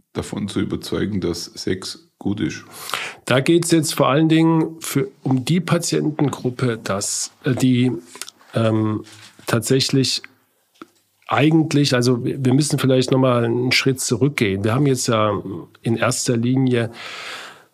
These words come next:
Speaker 2: von den Patienten gesprochen, die aufgrund, ähm, von ihrer Erkrankung und den daraus resultierenden, ähm, Folgen eine gewisse Impotenz entwickelt haben, die vorher nicht da war.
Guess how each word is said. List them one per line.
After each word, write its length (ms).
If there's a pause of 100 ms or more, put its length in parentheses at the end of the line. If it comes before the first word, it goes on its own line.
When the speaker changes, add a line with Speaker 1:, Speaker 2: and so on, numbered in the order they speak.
(440)
Speaker 2:
von 320
den 200
Patienten 540
gesprochen, 680
die 180
aufgrund, 760
ähm, 440
von 240
ihrer 240
Erkrankung 760
und 160
den 160
daraus 500
resultierenden, 1200
ähm, 480 (340)
Folgen 720 (720)
eine 520
gewisse 360
Impotenz 760
entwickelt 580
haben, 300
die 80
vorher 300
nicht 280
da 260
war. 240